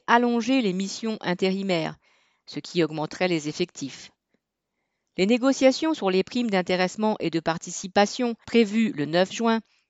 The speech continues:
et celles sur la prime de pouvoir d'achat Macron à la fin du mois seront sous pression de la grève. Enfin, les grévistes dénonçaient le manque de communication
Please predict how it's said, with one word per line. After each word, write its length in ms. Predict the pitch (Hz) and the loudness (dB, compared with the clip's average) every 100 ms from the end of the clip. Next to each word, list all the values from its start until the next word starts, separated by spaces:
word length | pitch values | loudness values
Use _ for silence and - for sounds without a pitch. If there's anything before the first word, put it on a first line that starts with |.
| _ _ _ | _ _ _
et 80 | 190 | -6
celles 420 | - 262 233 160 - | 2 4 4 2 -6
sur 160 | - 170 | -4 0
la 140 | 160 | 0
prime 260 | - 214 190 | 0 -2 -2
de 100 | 156 | -4
pouvoir 380 | - 175 175 | -4 0 0
d'achat 380 | 165 165 165 170 | 2 0 0 0
Macron 500 | 160 160 - 202 233 - _ - | 0 -4 -4 -4 -4 -6 _ -6
à 80 | 143 | -4
la 120 | 151 | -2
fin 180 | - 220 | 0 -2
du 140 | 190 | -2
mois 300 | 180 165 180 - _ _ _ | -2 0 0 -4 _ _ _
seront 320 | - 240 240 | -4 0 0
sous 180 | 226 - | 0 -4
pression 480 | 269 214 - - 170 - | -2 -2 -2 -6 -6 -8
de 120 | 175 | -2
la 160 | 190 170 | 2 2
grève. 340 | 160 165 135 107 _ _ _ _ _ _ _ _ _ _ | 2 0 0 -8 _ _ _ _ _ _ _ _ _ _
Enfin, 460 | - - - 165 214 _ _ _ _ _ 180 | -12 -6 -2 -2 -4 _ _ _ _ _ -4
les 80 | |
grévistes 520 | 190 247 254 294 - 214 | 0 0 2 0 -2 -2
dénonçaient 600 | 202 240 226 220 262 247 | 0 2 0 0 0 2
le 160 | 185 | 2
manque 360 | 190 214 220 156 | 0 0 0 -4
de 140 | 170 | -6
communication 920 | - 220 208 202 202 185 185 - 160 | 0 0 2 0 0 0 -2 -4 -6